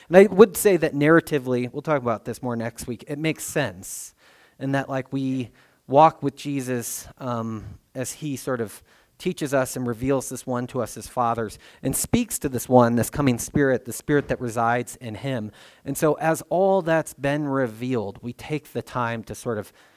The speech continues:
take in the glory that we have God the Father, God the Son, and God the Holy Spirit. So that is next Sunday. And then the Sunday after that, we start the book of Job for the summer. <laughs> Uh,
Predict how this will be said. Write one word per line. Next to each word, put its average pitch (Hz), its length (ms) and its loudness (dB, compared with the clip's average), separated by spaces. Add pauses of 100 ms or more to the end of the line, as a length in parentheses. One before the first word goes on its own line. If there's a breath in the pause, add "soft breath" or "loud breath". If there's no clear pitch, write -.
(160 soft breath)
take 170 400 -2
in 143 240 -2
the 127 80 0
glory 123 480 0
that 107 260 -8
we 117 120 -4
have 113 200 -6 (140)
God 135 320 0
the 117 60 -10
Father, 123 640 0 (140)
God 117 240 -6
the 104 80 -18
Son, 123 460 -4 (360 loud breath)
and 123 100 -10
God 117 260 -2
the 101 80 -10
Holy 107 300 -10
Spirit. 98 540 -12
So 123 100 -10
that 127 220 0
is - 180 -6 (400 soft breath)
next 151 360 0
Sunday. 107 520 -8
And 131 160 -4
then 131 180 0 (120)
the 123 100 -4
Sunday 170 300 0
after 139 280 -4
that, 160 380 2
we 135 100 -6
start 135 300 -2
the 127 60 -12
book 120 160 -10
of 110 100 -10
Job 139 400 0
for - 80 -14
the 110 100 -10
summer. 95 480 -12
<laughs> - 60 -20 (960 soft breath)
Uh, 123 1300 -2